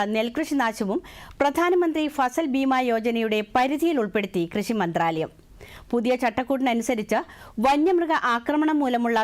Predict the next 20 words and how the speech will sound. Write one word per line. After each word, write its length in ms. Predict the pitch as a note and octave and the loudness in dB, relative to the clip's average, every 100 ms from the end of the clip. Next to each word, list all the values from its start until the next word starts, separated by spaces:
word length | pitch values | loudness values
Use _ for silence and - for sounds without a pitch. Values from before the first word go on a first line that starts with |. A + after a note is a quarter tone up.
| G#3 | 0
വിളനാശവും 600 | A#3 B3+ D4+ D4+ C#4+ C4 B3 | 0 0 0 0 -2 0 0
വെള്ളപ്പൊക്കം 500 | A#3 C4 D#4 D#4+ D4+ | 0 0 -2 -2 0
മൂലമുള്ള 380 | C4+ A#3+ A#3+ A#3 | 0 0 0 0
നെൽകൃഷി 480 | A3 A3 A3+ C#4 C#4 | 0 -2 -2 -2 0
നാശവും 400 | A#3 A3 G#3+ B3+ - - - A#3+ | 0 -2 -2 -4 -6 -18 -6 -2
നിലവിൽ 340 | B3 B3+ F4 - | 0 2 0 0
പ്രാദേശിക 640 | B3+ B3+ C#4+ E4 E4 D#4+ D#4 A3+ | 2 2 2 0 0 0 0 0
അപകട 300 | A#3 C4+ C#4 | 0 -2 0
സാധ്യതാ 500 | B3+ A3+ A#3 D4 D4 | 0 0 0 0 0
വിഭാഗത്തിന് 680 | B3+ G#3 A#3+ B3+ D4 D4+ C4+ | 0 0 0 0 -2 -2 0
കീഴിലാണ് 420 | A#3+ A3+ G3 B3+ A#3+ | -2 0 -2 0 -2
ഉൾപ്പെടുത്തിയിരിക്കുന്നതെന്ന് 1000 | A#3 C#4+ B3 B3+ G#3+ A3 G#3+ F#3 E3+ - - - - | -2 -2 0 -2 -2 -2 0 0 -2 -4 -12 -10 -4
കൃഷി 240 | B3+ D4+ C4+ | -2 0 0
മന്ത്രാലയം 480 | G#3 G#3 G#3 F#3 - | 0 0 0 -2 -2
അറിയിച്ചു. 420 | F#3 F3 D#3 - - - - - - - - B3+ | -2 -2 -4 -6 -8 -16 -20 -20 -20 -16 -4 0
വിളനാശത്തിന് 680 | D#4 F#4 F4 E4+ E4+ D#4+ D4 | 2 2 2 0 0 0 -2
ഉത്തരവാദികളായ 840 | A#3 C#4 D4 C#4+ C4 B3+ A#3 A#3 G#3+ G#3+ | -2 -2 0 0 0 0 2 2 0 0
വന്യമൃഗങ്ങളുടെ 760 | A#3+ D4 D#4+ B3+ B3 A#3 A3 A3 | 2 2 0 0 -2 0 -2 0
പട്ടിക 320 | G3+ - A3 G3 - - - - | -2 -2 -2 -2 -4 -18 -10 0
സംസ്ഥാനങ്ങൾ 640 | D4 D#4+ - F4+ F4+ F4 | 2 2 0 0 2 2